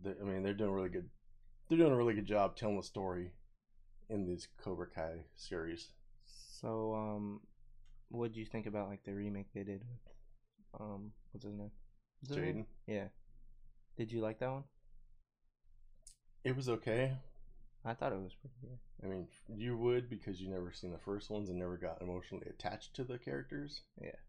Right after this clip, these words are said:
Speaker 1: Whereas, like, again, like, they were real to me. Like, I've seen those movies so many times that it was, like, a part of growing up. I mean, you learned lessons from Mister Miyagi that you kinda carry on into life just because you're a little kid learning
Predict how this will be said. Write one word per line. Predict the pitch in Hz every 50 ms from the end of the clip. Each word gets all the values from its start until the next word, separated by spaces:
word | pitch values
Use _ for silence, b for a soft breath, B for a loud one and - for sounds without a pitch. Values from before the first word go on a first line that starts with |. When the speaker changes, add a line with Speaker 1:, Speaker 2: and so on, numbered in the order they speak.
| - - - - -
Speaker 1:
Whereas, | 95 90 85 85 82 80 85
like, | 82 78 76 78 - -
again, | 82 - - 185 180 85 82
like, | 80 69 - - -
they | 92 98
were | 87 78 80
real | 92 98 90 85
to | 78 - 85
me. | 90 90 85
Like, | 78 78 - -
I've | 92 95
seen | - - 101 95
those | 87 85 92
movies | 95 90 90 82 82
so | - - - 98 95
many | 95 90 87
times | - - 92 95 98 98 101 101 - - _ _ - - - - - - - - - - -
that | - 90 87
it | 85
was, | 85 85 82 80 - - - - - - - _ - - - - - - - -
like, | 78 78 -
a | -
part | - - 101 92 87
of | 85 78 73 - - - - - -
growing | - 107 98 87 78 76 90
up. | 98 90 - - - 87
I |
mean, | 85 85 82 80 85 - - - - - - - - - - - - - - -
you | 98 98 98
learned | 95 95 98 95 95 95 - - - - -
lessons | 101 107 110 107 - - 92 90 87 -
from | - 98 95 98
Mister | 95 - - 85
Miyagi | 90 104 107 104 98 87 85 85 82 - - - - - - - - - - - _
that | - 95 90
you | 90
kinda | - - 113 104 101 95 95
carry | 98 - - 113 107 107 104
on | 101 98 95
into | 92 90 90
life | 104 117 113 101 95 - -
just | - - -
because | - - - 104 98 92 92
you're | 87 92 95
a | 98
little | 98 95 95
kid | - - 101 98 98
learning | 101 101 101 98 98 95 95 90 87